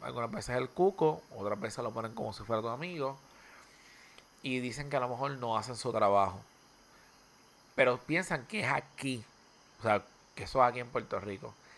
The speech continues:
Y sin embargo, cuando ya que tenemos Estados Unidos y lo quieren comparar todo el tiempo con Estados Unidos, cuando tú ves que el sistema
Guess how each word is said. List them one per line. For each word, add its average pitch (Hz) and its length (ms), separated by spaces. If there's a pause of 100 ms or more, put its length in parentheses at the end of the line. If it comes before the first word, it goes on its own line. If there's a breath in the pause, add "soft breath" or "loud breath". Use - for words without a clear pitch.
(200 soft breath)
Y 113 120
sin 117 160
embargo, 104 640 (180)
cuando 110 420 (480)
ya 107 120
que 110 100
tenemos 127 280
Estados 123 320
Unidos 127 280
y - 20
lo 101 100
quieren 98 220
comparar 120 340
todo 117 240
el 107 100
tiempo 107 260
con 113 120
Estados 113 280
Unidos, 117 320 (400 loud breath)
cuando 110 220
tú 110 120
ves 104 140
que 131 220
el 127 60
sistema 107 580